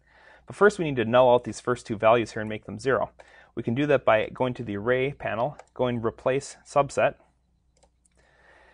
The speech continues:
That's gonna take an array, we're gonna tell what index and what value we wanna replace there. So we say we take,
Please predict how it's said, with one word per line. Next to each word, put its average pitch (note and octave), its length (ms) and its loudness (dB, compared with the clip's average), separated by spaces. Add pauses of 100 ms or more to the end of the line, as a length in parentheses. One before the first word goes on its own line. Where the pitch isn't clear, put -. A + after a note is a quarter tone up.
(460)
That's B2 240 6
gonna B2+ 140 -4
take D#3 180 -2
an D3 80 0
array, B2 320 4
we're C3 140 0
gonna A#2 100 -2
tell C#3 200 2
what C3 180 4
index B2 420 -2
and A#2 100 -10
what A2 200 -6
value B2 260 4
we A2 80 -2
wanna A2 240 -4
replace E3 400 -4
there. - 240 -8 (380)
So - 180 -8
we B2 60 -2
say A#2+ 200 -4
we A2 120 -4
take, - 280 -10